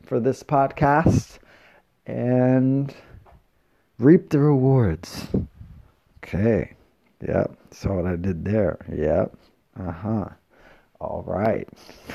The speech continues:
<laughs> Take care of yourself. Stay healthy.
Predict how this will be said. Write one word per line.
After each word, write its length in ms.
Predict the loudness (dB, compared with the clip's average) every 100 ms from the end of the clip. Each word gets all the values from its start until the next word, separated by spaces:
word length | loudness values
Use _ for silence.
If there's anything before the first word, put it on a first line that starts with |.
| 0
<laughs> 480 | 2 2 -2 -14 -4
Take 200 | -4 0
care 240 | 2 2
of 60 | 0
yourself. 560 | -6 2 6 6 4 -6 _
Stay 280 | -6 0 0
healthy. 760 | 4 4 2 2 2 4 0